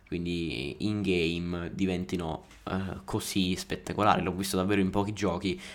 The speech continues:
e magari alcuni erano anche degli indie senza tanto budget o comunque,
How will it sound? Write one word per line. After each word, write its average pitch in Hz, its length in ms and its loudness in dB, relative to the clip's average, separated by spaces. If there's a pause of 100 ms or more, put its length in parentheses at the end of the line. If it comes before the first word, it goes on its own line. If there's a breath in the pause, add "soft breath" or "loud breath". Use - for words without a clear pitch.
e 87 80 -6
magari 101 260 2
alcuni 92 260 0
erano 85 160 -2
anche 92 240 -2
degli 87 300 0
indie 87 280 -2
senza 85 300 -4
tanto 80 280 -6
budget 82 540 -2
o 76 60 -4
comunque, 80 560 -4